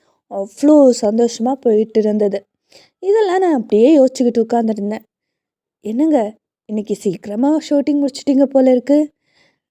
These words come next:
நானும் பார்த்துக்கிட்டே இருக்கேன், ரொம்ப நேரமா ஏதோ பயங்கரமா யோசிச்சுட்டு இருக்கீங்களே. என்னாச்சு?" அப்படின்னு கேட்டா ராதா. "அதெல்லாம் ஒண்ணும் இல்லம்மா.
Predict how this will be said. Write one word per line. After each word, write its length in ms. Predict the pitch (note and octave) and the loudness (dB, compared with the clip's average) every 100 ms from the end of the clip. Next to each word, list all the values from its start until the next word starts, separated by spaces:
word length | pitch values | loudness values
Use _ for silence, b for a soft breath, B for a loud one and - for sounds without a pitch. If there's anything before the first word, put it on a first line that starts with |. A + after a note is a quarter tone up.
| _ | _
நானும் 400 | A#3+ C4 E4+ E4+ | -10 -6 -4 -2
பார்த்துக்கிட்டே 560 | C4+ B3+ C#4 C4+ C#4 D#4+ | 0 0 0 -2 0 0
இருக்கேன், 320 | C#4+ - D4 | 0 0 0
ரொம்ப 260 | C4 A3+ | 2 2
நேரமா 260 | C4+ C#4+ C4+ | 2 4 4
ஏதோ 220 | C4 B3+ | 2 2
பயங்கரமா 600 | G#3 F3 F3+ G#3 A#3+ D4 | 0 -2 -2 -2 0 2
யோசிச்சுட்டு 440 | D#4 C4+ C4 C4 A#3 | 4 2 2 -4 -6
இருக்கீங்களே. 640 | A3 G#3 G#3 G3 F#3+ F#3 - _ _ _ _ _ _ _ | -8 -6 -2 0 0 -2 -8 _ _ _ _ _ _ _
என்னாச்சு?" 920 | B3+ B3+ C#4 G#4+ E4 B3 - A#3+ A#3 A#3+ _ _ | -2 2 2 2 2 0 -4 0 0 -2 _ _
அப்படின்னு 440 | G3+ G3+ F#3+ F3+ A3 | -14 -10 -10 -8 -10
கேட்டா 500 | A3+ G3+ F#3+ F3+ G3 | -8 -8 -10 -10 -8
ராதா. 380 | G#3 F3+ F3+ - _ _ _ _ _ _ | -8 -10 -12 -16 _ _ _ _ _ _
"அதெல்லாம் 500 | F#3 F3+ F#3 F3+ B3 | -16 -12 -8 -4 -2
ஒண்ணும் 260 | C#4 C4+ C4+ | 0 0 -2
இல்லம்மா. 420 | C4 A#3+ A#3 | -4 -6 -10